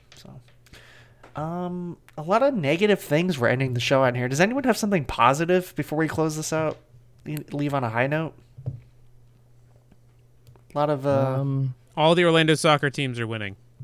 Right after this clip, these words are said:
Speaker 1: Yeah.
Speaker 2: That's, that's
Speaker 1: That
Speaker 2: true.
Speaker 1: is true. That's a good way to leave it on. Um,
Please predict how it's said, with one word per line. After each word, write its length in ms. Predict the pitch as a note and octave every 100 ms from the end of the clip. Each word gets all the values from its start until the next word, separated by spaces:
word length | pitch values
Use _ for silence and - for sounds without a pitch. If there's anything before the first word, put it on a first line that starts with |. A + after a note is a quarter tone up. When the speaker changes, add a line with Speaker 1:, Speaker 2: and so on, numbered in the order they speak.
| -
Speaker 1:
Yeah. 320 | D3 E3 G3 - - -
Speaker 2:
That's, 400 | - D3+ - -
that's 260 | - G2+ -
Speaker 1:
That 100 | C#3
Speaker 2:
true. 80 | D#3
Speaker 1:
is 120 | D3
true. 300 | E3+ E3 D3 - _ - - _
That's 140 | C#3 C3+
a 60 |
good 160 | C3+ C3+
way 100 | C3+
to 80 | C3
leave 240 | C3+ C3
it 80 | A#2
on. 260 | A#2 A2 A2+
Um, 460 | A2+ A2+ A2 A2+